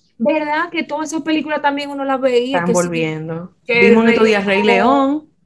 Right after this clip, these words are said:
Speaker 2: León.
Speaker 1: eh, La Sirenita, que están haciendo, están grabando
Speaker 2: Sí,
Speaker 1: ahora también de
Speaker 2: Mulan.
Speaker 1: nuevo, Blancanieves. Sí, como que, o sea, yo sé que son películas viejas, porque en realidad no son
Speaker 2: Sí,
Speaker 1: de
Speaker 2: sí,
Speaker 1: los
Speaker 2: sí.
Speaker 1: noventa esa
Speaker 2: No, no,
Speaker 1: película.
Speaker 2: no, no, no.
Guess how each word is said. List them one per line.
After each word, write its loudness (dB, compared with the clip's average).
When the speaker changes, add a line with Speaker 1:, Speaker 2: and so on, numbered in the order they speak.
Speaker 2:
León. -2
Speaker 1:
eh, 0
La 0
Sirenita, -4
que -4
están -6
haciendo, -4
están -8
grabando -4
Speaker 2:
Sí, 0
Speaker 1:
ahora -2
también -4
de 4
Speaker 2:
Mulan. 2
Speaker 1:
nuevo, -6
Blancanieves. -4
Sí, -4
como -4
que, -6
o -4
sea, -2
yo -4
sé -6
que -16
son -12
películas -6
viejas, -2
porque -6
en -2
realidad 0
no -4
son -2
Speaker 2:
Sí, 2
Speaker 1:
de 2
Speaker 2:
sí, 2
Speaker 1:
los 0
Speaker 2:
sí. -2
Speaker 1:
noventa -4
esa -12
Speaker 2:
No, 0
no, -2
Speaker 1:
película. -
Speaker 2:
no, -6
no, -8
no. -14